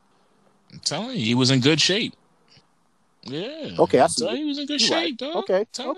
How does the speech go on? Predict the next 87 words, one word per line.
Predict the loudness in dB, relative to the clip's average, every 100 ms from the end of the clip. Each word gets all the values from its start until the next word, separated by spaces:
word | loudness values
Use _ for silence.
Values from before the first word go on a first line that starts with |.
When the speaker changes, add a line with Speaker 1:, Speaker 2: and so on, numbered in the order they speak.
| 0
Speaker 2:
okay, | 0
Speaker 1:
you. | 0
Speaker 2:
all | -2 0 -2
right. | -4 -10 _ _ _ _ -4
He | 2
Speaker 1:
Yeah, |
Speaker 2:
was, | 4
Speaker 1:
he | 4
Speaker 2:
he |
was | 2
Speaker 1:
wasn't, | 0
Speaker 2:
in | 2
good. | 2
He |
wasn't | 2 -2 -2 0
Speaker 1:
he |
wasn't | 4 6 4
Speaker 2:
brolic. |
Speaker 1:
what | 0
you | -2
wanna | 0
be | 0
like, | 2 2
he |
was | 2 0
Speaker 2:
<laughs> | 0
Speaker 1:
burly, | 2 2 0 -4
but | -4
Speaker 2:
He |
Speaker 1:
he |
Speaker 2:
was | -2
Speaker 1:
was |
Speaker 2:
in | -4
Speaker 1:
in |
good | 4
Speaker 2:
great | 4 4
Speaker 1:
shape. | 2
Speaker 2:
shape. | -2
He | -2
was | -6
in | -8
Speaker 1:
He |
was |
Speaker 2:
great | 0 2
Speaker 1:
good | 2
Speaker 2:
shape. | -2 -2
Speaker 1:
shape. | 0
Speaker 2:
Nah, | 0
he | 0
was | -4 -10
in |
great | -2 -2 -2
shape. | -10 -10
Yeah, | -10
he | -10
was | -4
definitely | -4 -4
in | -8
great | -10
shape. | -8 -14 -14 _ _ _ -4
He | 4
definitely, | 4 4
he | 0
Speaker 1:
Yeah, | 4
Speaker 2:
definitely | 2 2
Speaker 1:
he |
Speaker 2:
could | 0
go | 0
Speaker 1:
def-, | 2
Speaker 2:
twelve | 0 0
Speaker 1:
he | 0
was |
Speaker 2:
rounds | -2 -2
Speaker 1:
definitely | -4 -4
in | -2
good |
Speaker 2:
in | 0
his |
Speaker 1:
shape, | 2 0 0
Speaker 2:
prime. | 0 0 0 -8
Speaker 1:
man. | -8
That's | -8
why, | -6 -6
you | -6
know, | -8 -8 -6
that | 0
happens. | 0 0 -4 -6 -6